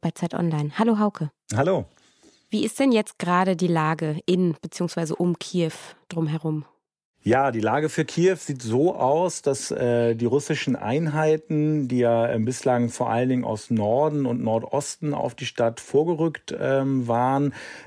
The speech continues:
Speaker 2: ähm, immer weiter auch, ähm, äh, nordwestlich vorrücken.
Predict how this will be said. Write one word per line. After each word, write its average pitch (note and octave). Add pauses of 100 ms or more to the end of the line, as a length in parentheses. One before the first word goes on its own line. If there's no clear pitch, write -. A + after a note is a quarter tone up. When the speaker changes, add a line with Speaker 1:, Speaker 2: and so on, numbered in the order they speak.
Speaker 2:
ähm, A#2+
immer C#3+
weiter C3+
auch, A#2+
ähm, A2
äh, G#2+
nordwestlich A2+
vorrücken. D#3+